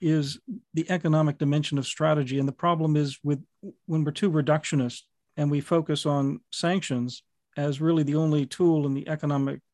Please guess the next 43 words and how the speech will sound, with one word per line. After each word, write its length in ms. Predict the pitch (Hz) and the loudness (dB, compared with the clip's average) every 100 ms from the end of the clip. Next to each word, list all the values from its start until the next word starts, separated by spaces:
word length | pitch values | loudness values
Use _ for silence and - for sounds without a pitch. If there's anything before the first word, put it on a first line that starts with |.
| - | -16
strategy 640 | - 156 147 127 127 120 - - | -2 0 0 0 -4 -6 -8 -10
toolkit. 480 | - 139 123 113 107 _ _ _ _ _ _ - | -4 -2 -2 -8 -10 _ _ _ _ _ _ -4
Um, 400 | 147 143 139 - 156 | 0 0 -2 -4 -4
and 160 | 143 | 0
that's 160 | 151 - | 0 2
why 220 | 147 139 - | 0 0 -4
trade 340 | - 170 160 139 | -2 4 4 4
matters. 280 | 135 131 131 | 2 0 -4
That's 200 | 135 151 | -4 -2
why 140 | 143 | 0
investment 500 | 135 127 143 - 147 | 0 0 -2 0 -2
in 80 | 143 | -2
technology 520 | 151 151 147 151 139 | -4 -2 0 0 -2
matters. 440 | 139 131 127 123 - - - 101 - | -4 -4 -6 -8 -12 -20 -18 -12 -4
That's 220 | 151 - | -4 2
why 120 | 151 | 2
the 80 | 147 | 2
Chinese 400 | - 156 151 147 | 0 2 2 2
are 80 | 143 | 0
worried 380 | 143 175 175 | 2 4 4
about 340 | 147 139 135 - _ - | 2 0 0 -6 _ -4
tech 280 | 156 - | -4 -4
decoupling, 640 | - 143 170 - 131 123 127 | -6 -4 -2 -2 -2 -2 0
hurting 440 | 175 160 151 151 147 | 2 4 2 0 0
their 240 | 156 202 | 2 4
ability 540 | 151 156 151 147 143 - | 4 4 2 0 -4 -6
to, 380 | - 151 147 - _ _ _ - 156 _ _ - - | -2 0 -2 -8 _ _ _ -12 -12 _ _ -20 -8
to 120 | 175 | -8
supplant 580 | 156 - 165 - 180 196 | -6 -10 -8 -2 -2 -2
the 60 | 143 | -2
Americans 520 | 139 131 135 135 147 | -2 -2 -4 -6 -4
in 240 | 160 147 | -4 -4
space 420 | - - 151 151 | -4 -2 -2 -2
and 80 | 143 | -4
aerospace 460 | 147 147 - 147 - | -4 -4 -6 -6 -6
technology 640 | 143 - 139 139 135 139 | -8 -6 -4 -4 -4 -4
and, 200 | 131 - | -4 -6
and 120 | 143 | -6
I 120 | 139 | -6
T 180 | 139 147 | -6 -6
and 120 | 135 | -6
so 160 | 131 | -4
on. 100 | 127 | -6